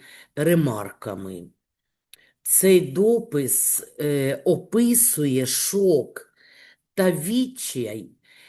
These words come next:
від ранкових новин про російські обстріли, але також підкреслює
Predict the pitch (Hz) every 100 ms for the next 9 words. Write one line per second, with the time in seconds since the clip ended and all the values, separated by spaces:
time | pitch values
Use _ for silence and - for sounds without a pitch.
0 | _ 135 180 165 170 170 156 - - 196
1 | 208 190 180 - 160 160 139 185 196 190
2 | 156 139 127 131 120 - 151 139 - -
3 | 143 - 123 110 - - 104 110 101 98
4 | 85 - - - - - 131 151 185 214
5 | 214 208 208 202 - 190 214 156 151 -
6 | - 156 151 - - 139 165 202 185 -
7 | 131 123 117 107 98